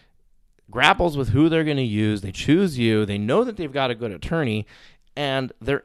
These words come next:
in this relationship, which is primarily a transactional relationship. It's basically, "I need to gather the information. I need to do this. We need to get these forms signed. We need to go to this court appearance. We need to take these motions and do this."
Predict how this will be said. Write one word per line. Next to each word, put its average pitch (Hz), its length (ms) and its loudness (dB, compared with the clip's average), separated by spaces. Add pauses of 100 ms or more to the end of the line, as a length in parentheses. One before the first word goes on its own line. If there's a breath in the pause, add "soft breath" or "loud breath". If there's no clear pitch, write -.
in 185 260 -2
this 147 300 -8
relationship, 131 680 -6
which 180 160 -8
is 190 80 -10
primarily 226 560 -6
a 180 40 -4
transactional 170 720 -4
relationship. 143 640 -4
It's 107 120 -16
basically, 160 520 -2
"I 151 60 2
need 160 200 -2
to 143 60 -10
gather 156 400 0
the 165 140 -2
information. 139 600 -4
I 120 80 -6
need 123 180 -8
to 123 80 -14
do 131 220 -4
this. 139 260 -2
We 120 80 -10
need 117 120 -6
to 104 40 -10
get 139 180 -6
these 160 180 -10
forms 156 340 -6
signed. 127 320 -8
We 113 80 -10
need 113 140 -6
to 104 60 -6
go 123 200 -6
to 160 80 -8
this 156 160 -6
court 139 200 -6
appearance. 123 460 -8
We 107 80 -10
need 113 180 -6
to - 80 -10
take 160 160 -6
these 160 200 -14
motions 139 440 -10
and 107 140 -10
do 160 140 -4
this." 135 200 -2